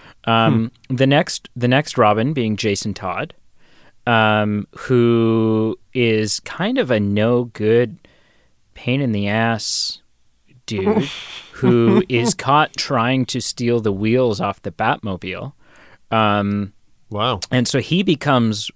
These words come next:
Speaker 1: Robin. Um, and then, then he, he, there was this whole big thing, but everyone, all of the fans in the comics, like, this is, we're talking decades ago now, but when Jason Todd was Robin,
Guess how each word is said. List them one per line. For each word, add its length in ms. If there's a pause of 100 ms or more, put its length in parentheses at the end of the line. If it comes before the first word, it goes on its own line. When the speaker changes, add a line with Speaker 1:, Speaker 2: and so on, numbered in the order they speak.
(140)
Speaker 1:
Robin. 640 (580)
Um, 640
and 200
then, 440 (180)
then 340
he, 920 (560)
he, 340 (220)
there 140
was 120
this 160
whole 320
big 240
thing, 300 (280)
but 160 (140)
everyone, 500
all 200
of 80
the 80
fans 540
in 60
the 80
comics, 600
like, 360
this 260
is, 80
we're 140
talking 320
decades 480
ago 200
now, 260 (360)
but 260
when 180
Jason 380
Todd 440
was 460
Robin, 640